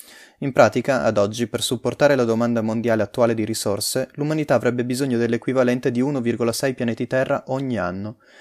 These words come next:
un dato che cattura perfettamente lo stato di insostenibilità della nostra società. Ora, quest'anno la notizia ha suscitato più scalpore rispetto agli anni precedenti perché a causa delle numerose politiche di lockdown che hanno costretto una gran parte dei paesi del mondo a fermarsi,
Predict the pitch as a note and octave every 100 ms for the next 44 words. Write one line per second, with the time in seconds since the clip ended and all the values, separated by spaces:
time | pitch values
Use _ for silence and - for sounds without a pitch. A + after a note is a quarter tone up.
0 | - _ C3 C#3 C#3+ B2+ A#2+ B2+ C#3 A#2
1 | C3+ - C#3+ C#3 B2 A2 A#2 A#2 B2+ A#2
2 | A2 B2 - A#2+ - A#2+ B2 C3+ C3 G#2
3 | A2 A2 G2+ - G#2+ - G2+ A2 F#2+ G2+
4 | - _ _ _ - A2+ G2+ - A#2 -
5 | B2 C#3 A#2+ A2 A#2 A#2 A2+ - A#2 B2
6 | A#2 A2+ A2 B2+ - A2+ - C#3 G#2 -
7 | - A2 A2 G#2+ A2 - A2 A2+ A2 A2+
8 | G#2+ G#2+ - G2+ A#2 A#2 A2 G#2+ G#2+ G#2+
9 | A2 A2+ A2 - A#2+ A#2+ A#2 A2+ G#2+ G#2+
10 | - A2+ A2 G2+ G2+ G#2+ G#2 G#2 G#2+ -
11 | A#2+ A2+ A2 G#2 G2+ A#2 - A2 G#2+ A2+
12 | A#2 A2+ A2+ A#2 G#2+ B2+ B2+ G#2 G#2+ -
13 | B2